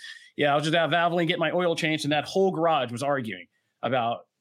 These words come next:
whether Cody is getting screwed and is this the match we want to see. So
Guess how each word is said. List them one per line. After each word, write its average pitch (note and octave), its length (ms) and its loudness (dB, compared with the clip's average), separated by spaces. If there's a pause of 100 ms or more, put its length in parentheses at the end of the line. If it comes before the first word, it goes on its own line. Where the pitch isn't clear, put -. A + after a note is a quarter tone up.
(140)
whether C#3 380 0
Cody C#3+ 520 2
is C3 180 -2
getting C3 240 -2
screwed D3+ 840 0
and B2+ 220 -2
is C#3 160 -2
this D3+ 180 -6
the D3+ 80 -6
match D3+ 300 0
we D#3 100 0
want D#3 200 2
to D3+ 40 0
see. D#3 500 0 (300)
So C3+ 800 2